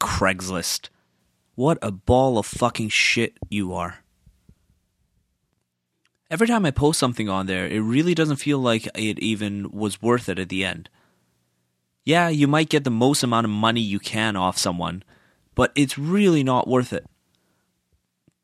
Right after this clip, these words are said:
Maybe I'm doing it wrong. So, I post something, and I do a really good job posting it because I'm obsessive like that. So I make sure that it's a really, really nice post.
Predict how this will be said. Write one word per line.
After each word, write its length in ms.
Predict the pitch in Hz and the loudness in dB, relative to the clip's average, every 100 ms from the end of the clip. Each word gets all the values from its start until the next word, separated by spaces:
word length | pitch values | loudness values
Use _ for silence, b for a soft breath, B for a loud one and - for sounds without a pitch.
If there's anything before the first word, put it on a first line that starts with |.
| _ _ _ _ _ _ _ _ | _ _ _ _ _ _ _ _
Maybe 220 | 151 202 190 | 0 2 2
I'm 120 | 135 | 2
doing 220 | 117 104 | 2 0
it 60 | 92 | 0
wrong. 240 | 82 - _ _ _ - | -4 -6 _ _ _ 0
So, 300 | 151 139 b b b b - - | 4 4 b b b b -20 0
I 100 | 139 | 4
post 360 | - 190 214 - | 6 6 6 4
something, 520 | 107 90 78 64 110 _ _ _ _ 113 | 2 -2 -6 -10 -12 _ _ _ _ -2
and 380 | 113 107 107 - | 0 0 0 0
I 140 | 110 | 0
do 180 | 110 139 | 4 4
a 60 | 135 | 6
really 180 | 143 | 6
good 160 | 131 135 | 6 4
job 220 | 123 117 | 4 4
posting 380 | - 202 - 98 | 4 4 4 0
it 100 | 85 | -2
because 260 | 95 104 101 | -2 -2 -2
I'm 60 | |
obsessive 500 | 101 - 165 175 101 | -2 2 2 2 -2
like 160 | 85 85 | -4 -6
that. 220 | - - _ _ | -8 -12 _ _
So 160 | - | -2
I 80 | 101 | 0
make 220 | 101 113 | 2 0
sure 240 | - 120 117 | 2 4 4
that 160 | 107 | 4
it's 120 | 87 95 | 0 0
a 60 | |
really, 400 | 92 101 123 127 | 0 4 4 6
really 200 | 123 127 | 4 2
nice 220 | 120 120 | 2 0
post. 440 | - 95 85 - | 0 -2 0 -2